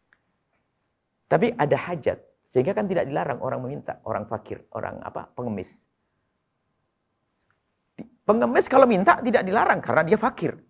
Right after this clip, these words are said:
Tapi kalau orang cukup meminta-minta, rendah dia. Jangan dianggap tidak dosa minta-minta. Kalau ada orang diberi oleh Allah kecukupan kok minta-minta kepada manusia, dia di hari kiamat nanti mukanya tidak berdaging.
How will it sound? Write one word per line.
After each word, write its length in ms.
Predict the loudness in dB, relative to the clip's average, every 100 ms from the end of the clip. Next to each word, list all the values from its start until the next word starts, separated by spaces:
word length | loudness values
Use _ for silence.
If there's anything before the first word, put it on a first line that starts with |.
| _ _ _ _ 4
Tapi 160 | 6
kalau 240 | 10 10 10
orang 160 | 10
cukup 320 | 8 6 6 4
meminta-minta, 640 | 4 6 6 4 4 4 2 -20 _ _ _ _ _ _ _ _ 4
rendah 460 | 8 8 10 8 8
dia. 200 | 4 4 2 -14 _ _ _ _ _ _ 2
Jangan 160 | 6 8
dianggap 260 | 8 8 8
tidak 160 | 8 10
dosa 220 | 8 6
minta-minta. 720 | 4 4 2 0 -2 -4 -4
Kalau 240 | 6 8 12
ada 320 | 10 10 8
orang 320 | 10 8 6
diberi 240 | 4 4
oleh 160 | 4 6
Allah 140 | 6
kecukupan 420 | 6 4 2 4 4
kok 100 | 2
minta-minta 800 | 2 6 6 6 -2 -2 0 0
kepada 240 | 0 -2 0
manusia, 500 | 0 -2 -4 -2 -2 -4 _ _ _ _ _ _
dia 200 | 2 6
di 120 | 10 10
hari 200 | 10 8
kiamat 400 | 6 6 6 4
nanti 240 | -2 -2
mukanya 560 | 2 2 2 -2 -2 0
tidak 200 | 0 2
berdaging. 560 | 4 4 2 -2 -8